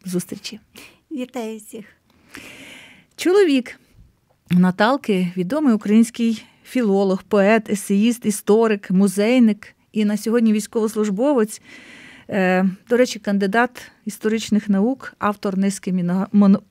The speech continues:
Speaker 1: автор низки, е, монографій, чотирьох збірок поезій і збірки есеїв. І ось ця людина, яка в житті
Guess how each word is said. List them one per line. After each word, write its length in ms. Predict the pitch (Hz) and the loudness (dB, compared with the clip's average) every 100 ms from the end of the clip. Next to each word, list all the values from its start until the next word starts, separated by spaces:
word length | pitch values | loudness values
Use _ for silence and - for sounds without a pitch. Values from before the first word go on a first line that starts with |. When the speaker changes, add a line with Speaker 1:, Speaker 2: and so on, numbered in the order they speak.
| _ _ 202 | _ _ 0
Speaker 1:
автор 280 | 202 202 | 0 0
низки, 480 | 196 196 - 190 180 - | 0 0 -2 -2 -2 0
е, 220 | 180 175 | 0 2
монографій, 760 | 185 196 196 196 247 - 220 214 - _ | 2 2 2 2 -2 -2 -8 -8 -20 _
чотирьох 520 | - 202 208 208 190 - | -10 -6 -4 -2 -4 -6
збірок 460 | 185 180 185 185 180 - | -6 -4 -4 -4 -8 -6
поезій 580 | 196 226 262 233 233 233 - - - | -4 0 -2 -2 -8 -10 -20 -20 -6
і 200 | 202 214 | -4 -4
збірки 560 | 190 190 208 208 - 190 | -6 -6 -4 -6 -6 -8
есеїв. 540 | 185 180 185 160 - - 190 | -8 -8 -8 -8 -10 -16 -12
І 100 | 226 | -8
ось 80 | 226 | -8
ця 220 | - 285 | -2 -2
людина, 640 | 302 240 339 370 339 339 - - - - - - | -2 -2 -2 -2 -2 -4 -8 -20 -20 -20 -18 -8
яка 420 | 202 202 262 254 247 | -6 -2 0 0 -4
в 560 | 220 214 220 226 220 - - - | -10 -8 -4 -4 -4 -8 -12 -10
житті 600 | 208 233 233 294 381 | -6 -6 -6 -8 -8